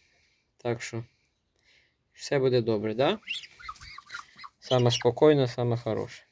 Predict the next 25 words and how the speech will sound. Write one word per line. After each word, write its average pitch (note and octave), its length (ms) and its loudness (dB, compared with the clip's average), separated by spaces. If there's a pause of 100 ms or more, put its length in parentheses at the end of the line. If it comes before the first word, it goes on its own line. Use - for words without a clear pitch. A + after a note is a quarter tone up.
(320)
Сиди, G#2+ 360 2
сиди. G#2+ 360 -4 (1300)
Так A#2 300 -2
що, A#2 200 -4 (220)
ну D3+ 120 0
дай C3+ 180 8
Бог, A#2+ 280 4 (380)
може A#2 260 4 (440)
продовжить C3 640 6 (720)
нестися. A2+ 640 -2 (1200)
От, C#3 420 -2 (100)
має A2 300 -2
п'ять A#2 300 0
яєчок. A#2+ 560 0 (960)
Яєць. A2+ 580 0 (800)
Отак - 380 0
от A#2 80 -4
сидить B2+ 360 4
у B2 40 2
мене A2+ 240 2
дві A#2+ 200 2
качки. D#3 420 6
Ця C3+ 220 4
сіла C#3+ 400 6
недавно, D3 600 6